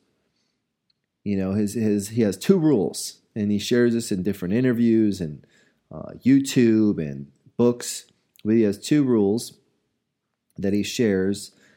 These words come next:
when it comes to money. Rule number one, rule number one is don't lose money. And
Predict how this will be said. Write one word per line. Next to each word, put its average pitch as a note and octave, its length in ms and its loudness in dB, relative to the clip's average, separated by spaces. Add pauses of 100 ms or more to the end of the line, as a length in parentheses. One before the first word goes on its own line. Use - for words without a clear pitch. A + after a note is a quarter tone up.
(140)
when G2+ 140 -2
it F#2+ 100 -8
comes G#2+ 340 0
to G2+ 120 -2
money. F2+ 340 -4 (680)
Rule A#2 320 0
number C3 440 0
one, G2+ 460 -2 (680)
rule F#2 300 -2
number C3 280 -2
one D#2+ 400 -8 (560)
is F#2+ 380 -2 (420)
don't F#2+ 380 0 (160)
lose E2+ 500 -2
money. A#2+ 400 -2 (1700)
And E2 880 -4